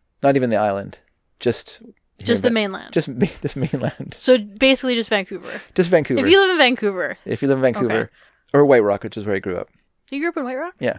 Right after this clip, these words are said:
Speaker 2: Oh, okay.
Speaker 1: So, uh, let's listen to this song. This is the longest preamble for a song yet.
Speaker 2: <laughs>
Speaker 1: This is, uh, Drink to Me, Babe.
Speaker 2: Isn't it Drink to Me, Babe then?
Speaker 1: Nope.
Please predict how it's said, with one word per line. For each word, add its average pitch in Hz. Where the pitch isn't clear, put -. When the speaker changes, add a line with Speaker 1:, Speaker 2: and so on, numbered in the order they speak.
Speaker 2:
Oh, 302
okay. 196
Speaker 1:
So, 175
uh, 143
let's 202
listen 208
to 202
this 175
song. 156
This 131
is 170
the -
longest 131
preamble 107
for 101
a 101
song 110
yet. 117
Speaker 2:
<laughs> -
Speaker 1:
This -
is, 143
uh, 117
Drink 226
to 190
Me, 147
Babe. 98
Speaker 2:
Isn't 247
it 269
Drink 220
to 233
Me, -
Babe 190
then? -
Speaker 1:
Nope. 208